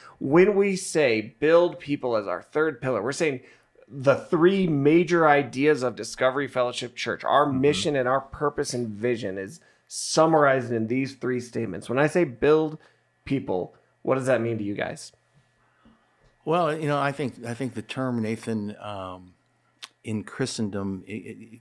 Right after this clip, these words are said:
Speaker 3: it, we can use different terms to mean the same thing.
Speaker 1: Yeah.
Speaker 3: Right. You know, so, so I think of things like strengthen, edify,
Speaker 1: Mm-hmm.
Speaker 3: sanctify, encourage. I mean, that's
Speaker 2: Yeah.
Speaker 3: the idea, right? That
Speaker 1: Definitely.
Speaker 3: we, wa-, we want to, we want to, and to, and to kind of give you a,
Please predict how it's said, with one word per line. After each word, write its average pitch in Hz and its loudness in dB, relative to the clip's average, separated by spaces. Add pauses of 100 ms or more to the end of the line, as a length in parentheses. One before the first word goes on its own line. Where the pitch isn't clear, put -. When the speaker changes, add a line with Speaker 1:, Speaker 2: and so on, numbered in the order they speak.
Speaker 3:
it, 123 -20 (320)
we 139 -6
can 123 -2
use 120 0
different 120 -2
terms 104 -6
to 107 -10
mean 107 -2
the 92 -12
same 104 -6
thing. - -14 (200)
Speaker 1:
Yeah. 127 2
Speaker 3:
Right. 104 -4
You 123 -6
know, 117 -4
so, 117 -4 (240)
so - -2
I 151 4
think 151 -2
of 117 -2
things 123 -4
like 104 -4
strengthen, 113 -2 (440)
edify, 110 0
Speaker 1:
Mm-hmm. 104 -20
Speaker 3:
sanctify, 104 -6 (240)
encourage. 110 -2
I 135 -6
mean, 127 -2
that's 139 0
Speaker 2:
Yeah. 90 -2
Speaker 3:
the 120 0
idea, 107 -4 (100)
right? 104 -8
That 110 -4
Speaker 1:
Definitely. 113 0
Speaker 3:
we, - -
wa-, 127 -4
we 127 -2
want 123 0
to, 117 -4
we 117 -10
want 113 -6
to, 123 -18
and 135 -4
to, 147 -8
and 135 -6
to 131 -8
kind 151 -4
of 113 -12
give 123 -6
you 120 -2
a, 95 -8